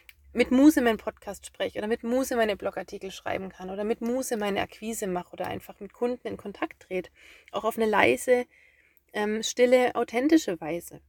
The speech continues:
Also das Gegenteil von diesem Marktschreier-Ding, was da in der Online-Welt auch so immer mal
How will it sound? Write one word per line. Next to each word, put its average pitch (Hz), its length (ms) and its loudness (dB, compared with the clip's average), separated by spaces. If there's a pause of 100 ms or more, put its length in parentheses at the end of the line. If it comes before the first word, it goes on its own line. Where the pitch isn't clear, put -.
(760)
Also 196 160 -8
das - 100 -6
Gegenteil 220 360 -2
von 190 140 -10
diesem 185 220 -6
Marktschreier-Ding, 180 800 -6
was 180 220 -10
da 180 140 -8
in 180 80 -6
der 180 120 -2
Online-Welt 180 600 -6
auch 175 120 -12
so 175 300 -10
immer 185 180 -10
mal 175 320 -12